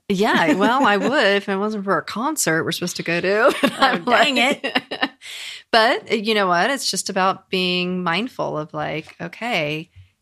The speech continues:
Speaker 1: if I have these emotions, I'm aware they're gonna come, probably gonna come forward, and having a plan ahead of time as to what I'm gonna do. What's my process gonna be?
Speaker 2: Yeah, and so much of this,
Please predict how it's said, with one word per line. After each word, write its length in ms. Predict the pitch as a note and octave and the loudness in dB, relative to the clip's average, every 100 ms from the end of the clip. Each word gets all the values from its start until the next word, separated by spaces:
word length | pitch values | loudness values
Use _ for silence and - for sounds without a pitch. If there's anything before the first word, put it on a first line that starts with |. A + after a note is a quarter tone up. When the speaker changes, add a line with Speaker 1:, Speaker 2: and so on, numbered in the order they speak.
| _ - | _ 0
Speaker 1:
if 220 | G3+ G3 | 2 4
I 120 | F#3 | 2
have 460 | F#3 F#3 F3+ F3+ F3+ | 2 0 2 0 0
these 200 | F3+ F3+ | -2 -2
emotions, 640 | F3 E3+ F3+ D3+ C#3 E3 | -4 -4 -4 -6 -8 -8
I'm 160 | D#3+ D#3+ | -6 -6
aware 280 | D#3 D#3 E3 | -6 -6 -4
they're 120 | F3+ | -4
gonna 160 | F#3+ F#3+ | -6 -6
come, 260 | G3+ G3 G3 | -6 -8 -8
probably 320 | - - D3+ F3 | -10 -8 -6 -6
gonna 160 | G#3+ | -8
come 180 | A3+ C4 | -8 -12
forward, 600 | - E3 D3+ D3+ D3+ E3 _ _ - | -8 -4 -4 -4 -4 -6 _ _ -8
and 120 | G3 | -4
having 300 | F#3+ F#3+ G3+ | -2 -2 -2
a 60 | E3 | -4
plan 440 | - F#3 G3 G3 | -6 -4 -2 -2
ahead 240 | D3+ E3+ G#3+ | -4 -6 -6
of 80 | |
time 340 | G#3+ D3+ D3 D3 | -8 -8 -8 -6
as 140 | D#3 | -6
to 260 | - D3+ D3 _ _ _ _ | -6 -6 -6 _ _ _ _
what 240 | - D#3+ E3 | -8 -4 -2
I'm 140 | D#3 | -2
gonna 220 | D#3+ D3 D3 | -4 -8 -8
do. 240 | D3+ C3+ | -8 -6
What's 180 | D#3 - | -6 -4
my 100 | G3 | -4
process 560 | F#3 D#3 C#3 - C#3+ - | -2 -2 -2 -2 -4 -6
gonna 220 | D#3 A#2+ | -8 -12
be? 360 | - - E2 - _ _ | -12 -12 -14 -18 _ _
Speaker 2:
Yeah, 220 | - F#4 - | -6 -2 0
and 160 | C#4+ D4+ | 0 0
so 280 | - F4 F#4 | 0 0 2
much 220 | F4 E4 | 0 -2
of 140 | B3 | -2
this, 400 | G#3 F3+ - - | -2 -2 -4 -6